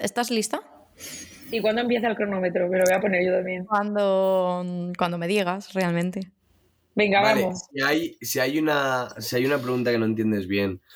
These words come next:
Speaker 3: por fallo en el micrófono, porque no pronuncio, o Ainhoa no pronuncia, no te preocupes, que se repite y te damos un poquito.
Speaker 1: Mm.
Speaker 2: Ole,
Speaker 1: Te alargamos
Speaker 2: vale, vale.
Speaker 1: un poquito más.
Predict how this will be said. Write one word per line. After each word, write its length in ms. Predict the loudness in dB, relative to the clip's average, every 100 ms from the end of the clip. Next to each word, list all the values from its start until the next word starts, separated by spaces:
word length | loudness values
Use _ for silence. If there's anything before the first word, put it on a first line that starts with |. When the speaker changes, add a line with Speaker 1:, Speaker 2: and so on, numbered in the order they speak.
| -20 -6
Speaker 3:
por 180 | -2 -2
fallo 220 | 0 2
en 60 | 2
el 60 |
micrófono, 720 | -2 -4 -2 0 0 0 0 0
porque 320 | -2 0 0
no 160 | 0
pronuncio, 720 | 0 0 0 0 0 0 0 0
o 180 | 0
Ainhoa 460 | -2 0 2 2 0
no 120 | -2
pronuncia, 540 | -2 0 0 0 -2 -2 -6 -6 -6 -2
no 120 | 0
te 120 | 0
preocupes, 420 | 0 -2 -2 -2
que 100 | -2
se 120 | -2
repite 540 | 0 0 0 0 0 -2 -4
y 300 | 0 2 0
te 120 | -2 -2
damos 300 | 0 0 -2
un 100 | -8
poquito. 320 | -6 -8 -4
Speaker 1:
Mm. 180 | -2 -2 -2 0
Speaker 2:
Ole, 520 | 4 4 4 4 4
Speaker 1:
Te 40 |
alargamos 220 | 4 4 4
Speaker 2:
vale, 120 | 4
vale. 160 | 2
Speaker 1:
un 80 | 0
poquito 320 | -2 -4 -4
más. 360 | -4 -6 -10